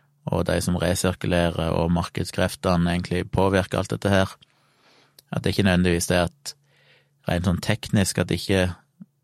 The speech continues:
kildesortering og resirkulering virker, selv om det varierer jo fra materiale til materiale. Men at det handler minst like mye om at selve systemet ikke helt funker som det skal.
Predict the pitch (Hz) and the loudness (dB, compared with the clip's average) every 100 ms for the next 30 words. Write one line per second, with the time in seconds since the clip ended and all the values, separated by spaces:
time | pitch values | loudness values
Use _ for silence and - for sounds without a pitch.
0 | _ _ _ - - 95 101 104 92 92 | _ _ _ -8 0 2 2 0 0 2
1 | 92 92 92 92 98 - 98 101 95 95 | 2 2 0 2 0 2 0 2 2 4
2 | 95 - - 131 131 - 85 87 87 87 | 2 0 2 2 2 0 0 0 0 0
3 | 87 - - - 92 92 - 98 90 95 | 0 0 0 -2 0 -2 0 -2 0 -2
4 | 98 90 - 95 104 117 - _ _ _ | 0 -2 0 0 2 0 -2 _ _ _
5 | - - - - _ _ _ _ _ - | -20 -20 -20 -20 _ _ _ _ _ -2
6 | 107 101 95 92 92 90 98 - 90 87 | 2 2 4 2 2 2 2 0 0 2
7 | 82 85 87 87 87 87 87 92 92 - | 2 4 4 2 0 -2 -2 -4 -2 -2
8 | 80 92 95 87 - 90 85 - 90 87 | 0 2 2 2 0 0 0 -2 -2 -2
9 | - 98 87 87 - 50 | 0 -2 0 -2 0 0